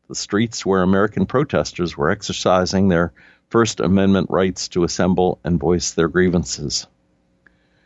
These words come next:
Suddenly, on the other side of the screen, police on horseback using chemical sprays, explosions, and physical violence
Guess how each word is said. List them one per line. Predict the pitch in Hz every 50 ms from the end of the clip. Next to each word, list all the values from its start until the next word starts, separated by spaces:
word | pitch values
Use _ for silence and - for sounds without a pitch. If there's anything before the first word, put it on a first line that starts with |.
| _ _ _ _ _ _ _ _ _ _ _ _ _ _
Suddenly, | - - 143 139 156 151 147 147 156 175
on | 160 123
the | 98 92
other | 101 107 120 110
side | - - 113 120 123 127
of | 107
the | 92
screen, | - - - - 98 104 110 117 113 117 113 - _ - - _
police | - 120 123 120 113 - -
on | 92 80
horseback | 90 - - 117 117 113 - - - 95 98 113 - -
using | 110 104 76 90 90
chemical | - - 110 104 113 107 - 101
sprays, | 92 - - - 101 95 98 107 110 117 120 110 -
explosions, | - - - - - - 107 107 110 117 107 92 110 101 98 98 95 -
and | - 65 78
physical | - - 120 110 117 98 98 92
violence | 76 95 98 107 95 95 87 82 85 - -